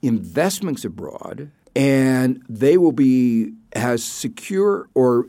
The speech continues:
even more secure property rights than if you made investments in the United States. Well, what were you doing when you did that? What you were doing is saying, not creating a level playing field. You were actually saying to corporations,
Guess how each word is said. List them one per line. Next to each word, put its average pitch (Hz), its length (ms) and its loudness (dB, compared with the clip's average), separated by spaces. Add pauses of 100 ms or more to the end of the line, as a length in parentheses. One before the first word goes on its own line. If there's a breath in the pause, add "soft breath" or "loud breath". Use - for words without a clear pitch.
(140)
even 123 680 -2
more 226 240 0
secure 185 360 -6
property 113 420 -6
rights 92 380 -4
than 107 180 -4
if 107 80 -12
you 110 80 -10
made 104 220 -6
investments 87 520 -12
in 82 60 -12
the 78 60 -14
United 78 240 -14
States. - 360 -16 (440 loud breath)
Well, 202 340 0
what 226 300 -4
were 220 100 -6
you 214 140 -4
doing 226 400 0
when 117 100 -4
you 107 80 -6
did 98 220 -8
that? - 400 -14 (100)
What 131 200 -6
you 139 100 -2
were 127 240 2
doing 151 560 -4
is 117 120 -4
saying, 131 400 0
not 185 280 -6
creating 151 360 -2
a 104 60 -4
level 107 320 -4
playing 294 440 -4
field. 95 280 -6
You 113 80 -4
were 98 140 -6
actually 135 400 -6
saying 113 480 -2 (500 loud breath)
to 113 100 -2
corporations, 143 880 0